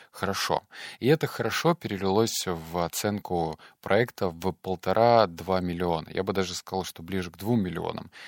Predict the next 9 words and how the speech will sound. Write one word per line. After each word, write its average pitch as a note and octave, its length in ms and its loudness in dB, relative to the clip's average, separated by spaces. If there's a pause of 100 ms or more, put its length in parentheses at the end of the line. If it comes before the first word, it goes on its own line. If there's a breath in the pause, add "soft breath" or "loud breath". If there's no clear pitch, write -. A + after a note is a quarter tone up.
(200 loud breath)
То - 80 -20
есть - 160 -14
те G#2+ 100 -6
компании, G2 460 -2
которых - 400 -14
я F2+ 100 -2
выбрал C3 460 0 (320 loud breath)
из F#2+ 140 -8
рейтинга F2 680 0